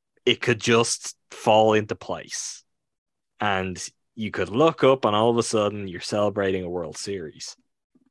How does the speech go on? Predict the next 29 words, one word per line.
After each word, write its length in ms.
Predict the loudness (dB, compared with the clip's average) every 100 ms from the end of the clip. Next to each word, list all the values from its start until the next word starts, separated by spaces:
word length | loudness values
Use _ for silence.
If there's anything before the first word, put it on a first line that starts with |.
| _ _ _ _ _ _
And 100 | -2
I 100 | 2
think 240 | 2 -2 -8 _ _ _ -2
that 280 | 2 2 0
can 160 | -2
both 280 | 4 4 4
be 160 | -2 -8
true, 440 | 0 4 6 4
but 180 | 0 -6
you've 120 | -2
also 320 | 0 2 0
gotta, 360 | 2 0 0 -4 _ _ _ _ _ _ _ _ _ _ _ -8
you've 120 | -2
gotta 200 | 2 2
position 460 | 2 2 0 2 -2
yourself 400 | 0 0 0 -2
as 120 | -10
a 60 |
team 360 | -8 -4 -2 -2
that 160 | -4 -6
is 140 | -2
well 200 | 0 0
equipped 400 | 0 -2 -4 -6
to 60 | -6
capitalize 640 | -2 -2 0 -2 -2 -6
in 60 | -10
that 140 | -10
situation. 720 | -12 -12 -2 0 0 -4 -14 _ _ _ _ _ _ _ _
And 380 | -4 -2 -4 -8